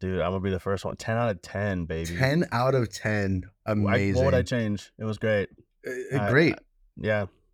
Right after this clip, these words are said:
Speaker 2: I love that.
Speaker 1: Like I said, I love being a part of your stuff, Lucas. And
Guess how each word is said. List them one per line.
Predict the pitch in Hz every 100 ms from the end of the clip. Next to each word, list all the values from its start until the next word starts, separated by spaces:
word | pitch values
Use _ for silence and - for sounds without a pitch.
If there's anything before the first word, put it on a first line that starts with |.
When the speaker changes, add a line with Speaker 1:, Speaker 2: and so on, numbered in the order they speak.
| _ _
Speaker 2:
I | 107
love | 117 127
that. | 98
Speaker 1:
Like | 101
I |
said, | 98 107 98 92
I | -
love | 101 104 98
being | 107
a | 101
part | 104 98
of |
your | 98
stuff, | 90 101 95
Lucas. | 104 98 104 98 - - - _
And | 98 101 98 92